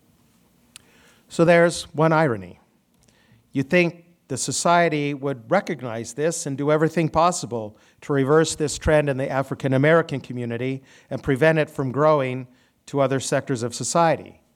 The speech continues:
Instead, what happened? Right at the moment that African Americans finally gained equality in the law, social conditions changed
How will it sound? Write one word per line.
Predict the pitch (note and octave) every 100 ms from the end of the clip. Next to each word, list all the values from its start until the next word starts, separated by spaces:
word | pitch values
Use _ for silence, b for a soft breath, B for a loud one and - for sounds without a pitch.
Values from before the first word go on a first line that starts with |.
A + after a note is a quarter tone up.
| _ _ _ _ _ _ _ -
Instead, | A#2+ - D#3 C#3
what | C#3+
happened? | C3+ C#3+ F3+ F3 E3+ _ _ _ _ _ _ _ _ _ b b b
Right | C#3+ F#3
at | F#3
the | F3+
moment | D3+ D#3 E3+ E3+
that | D3
African | D3 D3 D3+ D3+
Americans | C3+ C3+ C#3+ D3+ D3+ -
finally | D3+ C#3+ C#3
gained | A#2+ C#3 B2
equality | A#2 D3 C3+ C3 C3
in | A#2
the | A#2
law, | A#2+ C3+ F3+ - _ b b b b
social | - - D#3+ E3
conditions | - D3 C3+ C#3+ - C3 -
changed | - E3 D#3+ D#3+ -